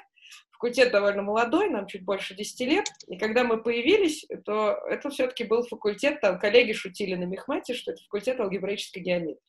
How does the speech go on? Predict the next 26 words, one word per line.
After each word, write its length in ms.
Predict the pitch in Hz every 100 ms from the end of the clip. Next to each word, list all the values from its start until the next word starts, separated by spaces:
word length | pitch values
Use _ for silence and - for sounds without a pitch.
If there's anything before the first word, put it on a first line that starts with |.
| _ _ - - - - -
Это 220 | 240 269
не 120 | 254
совсем 440 | 269 254 254 247
верно, 340 | 240 339 349 240
но 100 | 208
это 180 | 277 226
был 160 | 220
факультет 460 | 226 - 208 262 277
исключительно 540 | 214 - 180 226 220 196
про 100 | 175
фундаментальную 760 | 175 175 180 190 190 165 160
математику, 600 | 170 - 277 359 - -
и 40 | 175
мы, 140 | 226
в 60 | 196
общем, 260 | 196 185
до 60 | 180
сих 220 | 175 -
пор 180 | - 269
на 80 | 214
неё 220 | 180 202 180
делаем 280 | 190 190 165 -
сильный 320 | - 185 180
упор. 340 | 180 - 151 - _ _ - - - - - _ _
И 340 | 226 262 214 - _ - -
мы, 540 | 202 262 302 254 -